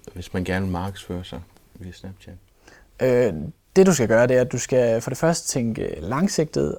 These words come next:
Speaker 2: og så skal du tænke branding eller relationer. Fordi hvis du tænker, der er, der er meget en holdning til, at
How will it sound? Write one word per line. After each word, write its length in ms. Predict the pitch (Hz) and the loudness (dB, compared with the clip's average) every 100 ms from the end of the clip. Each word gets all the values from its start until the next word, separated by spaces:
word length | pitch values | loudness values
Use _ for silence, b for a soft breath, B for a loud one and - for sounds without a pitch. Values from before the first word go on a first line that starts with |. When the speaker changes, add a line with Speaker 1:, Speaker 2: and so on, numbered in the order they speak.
| - | -6
Speaker 2:
og 120 | 127 | -4
så 80 | 143 | -2
skal 200 | - 127 | -2 -2
du 60 | |
tænke 320 | 117 131 123 - | -2 -4 -4 -4
branding 540 | - 127 147 147 131 | 2 4 4 2 0
eller 160 | 113 104 | -2 -2
relationer. 560 | 101 101 - 104 101 - b b b | -4 -4 -4 -4 -4 -10 b b b
Fordi 200 | - 127 | -4 0
hvis 160 | 123 - | 0 -2
du 80 | 131 | -2
tænker, 320 | - 170 180 | 2 2 2
der 120 | 139 | 0
er, 160 | 127 120 - - - - _ - - | -2 -4 -8 -16 -16 -20 _ -14 2
der 60 | 139 | 6
er 100 | 151 | 6
meget 280 | 151 160 | 6 4
en 60 | 175 | 4
holdning 320 | 147 160 151 | 4 4 4
til, 80 | 143 | 2
at 140 | 135 | 2